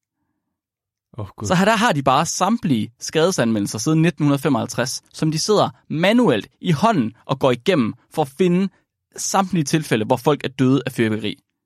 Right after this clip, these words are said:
Speaker 1: Åh.
Speaker 2: De hiver simpelthen s-
Speaker 1: Og når man, det værste, ikke?
Speaker 2: Ja.
Speaker 1: Det er, når man ved, at det er en læge, der har skrevet det i hånden.
Speaker 2: Mm.
Speaker 1: Så er det bare fuldstændig ulæseligt.
Speaker 2: Jeg kan slet ikke, jeg kan slet ikke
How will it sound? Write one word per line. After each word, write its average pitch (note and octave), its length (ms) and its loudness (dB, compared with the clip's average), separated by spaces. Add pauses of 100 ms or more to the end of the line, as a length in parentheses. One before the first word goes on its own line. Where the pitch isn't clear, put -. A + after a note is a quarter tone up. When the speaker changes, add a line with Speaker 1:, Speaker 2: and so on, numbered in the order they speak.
(840)
Speaker 1:
Åh. C#3 420 0 (240)
Speaker 2:
De A3+ 140 2
hiver A3+ 180 2
simpelthen G3 360 0
s- - 100 -8
Speaker 1:
Og C#3 60 4
når D3 60 4
man, D3+ 320 0
det C3+ 100 -2
værste, F3 400 2
ikke? G3 220 -4
Speaker 2:
Ja. C#3 120 0 (520)
Speaker 1:
Det C#3+ 80 2
er, C#3 80 4
når D3+ 80 0
man C3 220 0 (100)
ved, D#3+ 200 2 (1000)
at A#2+ 140 -4
det B2+ 60 0
er A#2+ 40 -2
en A2+ 60 -2
læge, A#2+ 260 2
der C#3+ 60 -2
har A#2 80 -4
skrevet A2 360 -4
det A#2 60 -4
i G#2 40 -2
hånden. G#2 360 -6 (500)
Speaker 2:
Mm. E3+ 260 0 (540)
Speaker 1:
Så - 140 0
er C#3 40 4
det C3 100 2
bare B2+ 180 2
fuldstændig E3 960 0
ulæseligt. B2 680 -2 (1300)
Speaker 2:
Jeg D#3 80 -2
kan D#3 100 0
slet F#3 180 2
ikke, D#3 140 -2
jeg - 80 -6
kan C#3 80 -6
slet E3 140 -4
ikke - 120 -10